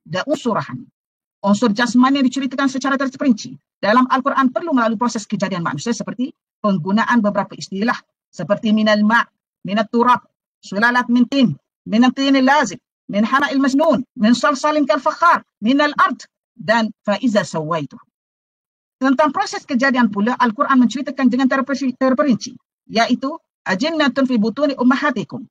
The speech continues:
janin dalam perut ibu, sulalatun min ma'in ma'in, mahin, zuriat keturunannya daripada hati air yang hina. Wa qad khalaqakum atwaran, mencipta berperingkat-peringkat. Ini terdapat dalam surah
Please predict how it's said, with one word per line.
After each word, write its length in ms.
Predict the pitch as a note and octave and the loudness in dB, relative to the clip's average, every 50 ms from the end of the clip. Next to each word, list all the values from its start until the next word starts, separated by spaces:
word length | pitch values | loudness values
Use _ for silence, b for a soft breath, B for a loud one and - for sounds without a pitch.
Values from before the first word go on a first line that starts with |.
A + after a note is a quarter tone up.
| _ _ - | _ _ -8
janin 400 | B3 - A#3 A#3+ B3+ C4+ E4+ F4 | -4 0 2 2 2 2 2 2
dalam 320 | D4+ A#3 A3 A3 A3+ A3 G#3 | 2 2 2 2 2 0 2
perut 240 | C4 B3+ C4 B3+ C4 | 0 0 0 0 -2
ibu, 320 | D4+ B3+ B3+ A3 D#3 - _ _ _ _ - | -2 -2 -2 -2 -4 -8 _ _ _ _ -20
sulalatun 720 | - - G3 G3+ A#3+ D4+ E4+ E4 D#4 C4+ - B3 A3 G#3+ | -6 -2 0 2 4 4 4 4 2 0 0 0 0 0
min 160 | G#3 G3 F#3+ | 0 0 2
ma'in 320 | G#3 B3 C4+ - C#4 C4+ C4+ | 2 2 2 2 2 2 2
ma'in, 480 | C#4 C#4+ C#4 D4 D#4 E4+ D4+ F#3+ - | 2 2 0 -2 0 0 0 0 2
mahin, 480 | - G3 A3+ C4 B3+ D4+ - E4+ - B3+ - _ _ - D#3+ | 2 2 4 4 4 2 0 0 -2 -2 -6 _ _ -18 -10
zuriat 400 | - - A3 G#3 C4+ - - - | -6 -4 -2 0 -2 -2 -2 -4
keturunannya 560 | A#3 G#3 G#3+ G3+ G3+ F#3 F3 F#3 F#3 A3 C4 | -8 -6 -6 -8 -6 -6 -6 -6 -4 -4 -2
daripada 560 | G#3+ G#3 G3 F#3+ - E3+ E3 E3 A3+ C4 C#4+ D4+ _ _ _ - | 0 0 0 0 0 -2 0 0 0 0 -2 -4 _ _ _ -2
hati 320 | A#3 A#3 B3 B3 B3+ B3+ | 0 0 0 0 -2 -2
air 160 | - C4 C4+ C#4 | 0 0 0 2
yang 160 | D4 D4 B3+ | 2 2 0
hina. 240 | D#4+ F4 C4+ D3+ - _ _ _ _ _ _ _ _ _ _ _ _ _ _ _ _ _ | 0 0 -2 -4 -6 _ _ _ _ _ _ _ _ _ _ _ _ _ _ _ _ _
Wa 160 | - A3+ B3+ | -2 0 0
qad 240 | C4 - D#4+ D4 D4 | 2 2 2 2 2
khalaqakum 560 | - E4 F4 F#4+ F4+ E4+ E4 D#4+ - D#4 C#4+ | 2 2 2 2 2 0 0 0 0 -2 -2
atwaran, 560 | - C#4+ - D4 D#4 F4 F4 C4+ G3 D3+ - - _ _ _ _ | -4 -4 -4 -2 0 2 2 2 0 -2 -8 -12 _ _ _ _
mencipta 640 | - E3+ F#3 G#3 G#3 - B3 C4+ - - E4 C#4+ G#3 A3 - - _ _ _ _ _ _ _ | -10 -6 -4 -4 -4 -4 -6 -4 -2 0 0 2 0 -2 -2 -4 _ _ _ _ _ _ _
berperingkat-peringkat. 840 | - D4 D#4 D#4 - E4+ F#4+ F#4+ - E4 - - - - - - - _ _ _ _ _ _ _ - | -8 -8 -8 -8 -8 -12 -12 -10 -8 -8 -6 -8 -8 -8 -8 -12 -12 _ _ _ _ _ _ _ -2
Ini 240 | G#3+ B3 D4+ F4 C4+ | 0 0 0 0 0
terdapat 320 | C#4 A3+ A3+ A#3+ B3 - G#3 | -2 0 0 0 0 2 2
dalam 240 | G3+ G#3 G#3 G3+ | 2 2 2 0
surah 360 | G3+ - B3 B3 A#3+ B3+ - | -2 -2 -2 0 2 0 0